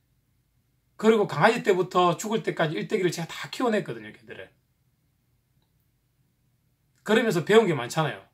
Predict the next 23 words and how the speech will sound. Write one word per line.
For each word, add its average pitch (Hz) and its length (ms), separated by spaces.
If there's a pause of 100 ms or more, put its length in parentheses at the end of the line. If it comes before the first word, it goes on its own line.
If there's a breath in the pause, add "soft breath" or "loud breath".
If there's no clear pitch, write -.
(380)
근데 247 260
저도 190 680 (1300)
브리드로서 208 680
제가 180 260
훈련도 196 420
만들어내서 190 880 (380)
그 226 160
개에 196 240
맞춰서 190 420
맞춤 151 360
훈련을 220 340
하거든요. 180 360
그 175 120
저-, 196 160
즉석에서 226 420
그 180 120
개가 196 340 (220 loud breath)
그 202 240 (340)
견주의 175 400
마음에 175 340
들 214 140
수 220 120
있는 196 240